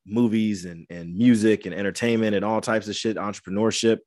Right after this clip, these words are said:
But at the same time, people listening to, to me and to other podcasts, you know, it, it's, it can be therapeutic for some people, you know? Um, I mean, I feel like that. I mean, when I've listened to a couple different podcasts, sometimes it's therapeutic,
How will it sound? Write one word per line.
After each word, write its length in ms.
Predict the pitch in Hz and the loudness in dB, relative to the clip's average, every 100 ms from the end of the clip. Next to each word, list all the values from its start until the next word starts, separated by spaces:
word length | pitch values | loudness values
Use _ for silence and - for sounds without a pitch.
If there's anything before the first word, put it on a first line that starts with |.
| _ _ _ _ _ _ - | _ _ _ _ _ _ 0
But 240 | 127 131 | 4 4
at 100 | 120 | 2
the 80 | 113 | 0
same 240 | 123 127 | 0 0
time, 420 | 120 123 117 110 104 | 0 0 0 -2 -4
people 360 | 131 123 113 | -6 -2 0
listening 560 | 110 113 110 107 101 101 _ _ _ _ | 0 -2 -4 -6 -8 -12 _ _ _ _
to, 420 | - 113 104 101 98 | -8 -4 -2 -2 -6
to 140 | 98 | -6
me 340 | 90 92 110 | -6 -4 -2
and 160 | 101 92 | -4 -4
to 200 | 95 - | -6 -2
other 200 | 113 120 | 2 2
podcasts, 600 | 110 95 95 95 98 101 | 0 -4 -4 -4 -6 -6
you 80 | 98 | -6
know, 200 | 95 92 | -6 -6
it, 200 | 92 - | -6 -8
it's, 320 | 95 90 - - _ _ _ _ | -10 -10 -14 -18 _ _ _ _
it 100 | 104 | -4
can 100 | 127 | 0
be 80 | 120 | 2
therapeutic 500 | 117 117 - 127 110 | 4 4 2 0 -2
for 100 | 101 | -4
some 200 | - 90 | -6 -8
people, 360 | 92 - 71 _ _ _ | -8 -10 -12 _ _ _
you 120 | 95 95 | -8 -6
know? 320 | 95 101 - | -4 -4 -6
Um, 540 | 95 95 90 90 85 - _ _ _ _ _ _ | -6 -6 -6 -8 -10 -16 _ _ _ _ _ _
I 80 | 101 | -6
mean, 320 | 101 98 92 - | -2 -2 -4 0
I 200 | 110 127 | 2 2
feel 180 | 113 | 2
like 200 | 98 95 | 2 0
that. 180 | 95 95 | -2 -2
I 20 | |
mean, 200 | 101 95 | -2 -4
when 100 | 92 | -4
I've 160 | 98 95 | -4 -4
listened 260 | 101 101 92 | -6 -6 -6
to 60 | |
a 40 | 87 | -4
couple 220 | 98 90 | -6 -6
different 260 | 90 - | -8 -10
podcasts, 380 | - 90 - 101 | -8 -6 -4 -4
sometimes 400 | - 127 131 123 | -4 -4 -2 -4
it's 80 | 113 | -4
therapeutic, 560 | 131 123 120 190 170 | -2 -2 -4 -10 -12